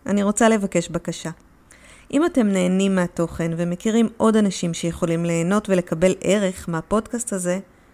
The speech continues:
תעבירו אותו. תמליצו עליו או סתם תגידו להם שהם חייבים לשמוע אותו. אני מאמינה שיחד נוכל להגיע רחוק,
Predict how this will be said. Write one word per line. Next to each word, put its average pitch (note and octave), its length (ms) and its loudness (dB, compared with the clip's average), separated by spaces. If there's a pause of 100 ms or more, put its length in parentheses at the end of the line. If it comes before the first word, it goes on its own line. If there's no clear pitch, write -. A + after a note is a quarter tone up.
(160)
תעבירו D4+ 500 0
אותו. E3+ 260 -4 (680)
תמליצו A#3+ 520 4
עליו G3+ 260 4
או G3+ 40 -4
סתם A3+ 360 0
תגידו F#3 300 -2
להם E3 180 -6
שהם F#3 180 -6
חייבים F3+ 400 -2
לשמוע F3 360 -2
אותו. E3 340 -6 (760)
אני F#3 100 -2
מאמינה F#3 420 2
שיחד F#3 600 0 (300)
נוכל F#3 360 -2
להגיע F3 560 0
רחוק, D#3 360 -8